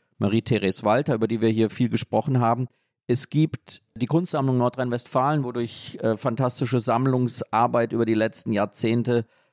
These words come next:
vielleicht der beste Überblick über das Gesamtwerk, über alle Altersperioden zu finden ist, auch bis zum Spätwerk. Und es gibt die Sammlung Berggrün in Berlin, des berühmten Berggrün-Händlers, Sammlers, die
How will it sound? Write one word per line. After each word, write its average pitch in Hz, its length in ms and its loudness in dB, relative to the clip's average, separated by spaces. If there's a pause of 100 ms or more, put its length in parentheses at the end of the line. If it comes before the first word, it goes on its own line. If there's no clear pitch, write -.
(220)
vielleicht 107 440 -4
der 101 80 0
beste - 360 -2
Überblick 127 460 0
über 113 120 -2
das 113 180 -2
Gesamtwerk, 104 800 -2
über 107 200 -2
alle 92 160 0
Altersperioden 143 960 -2 (140)
zu - 120 -8
finden 147 380 -4
ist, 131 220 -2
auch 131 200 2
bis - 220 -6
zum 120 160 -4
Spätwerk. 127 640 -2 (320)
Und 151 260 2
es - 180 -10
gibt - 300 -4 (400)
die 123 80 2
Sammlung 120 380 2
Berggrün 117 960 -2
in 139 220 4
Berlin, 117 560 0
des 110 240 -2
berühmten 104 960 2
Berggrün-Händlers, 107 1300 0
Sammlers, 101 540 2 (420)
die 104 320 2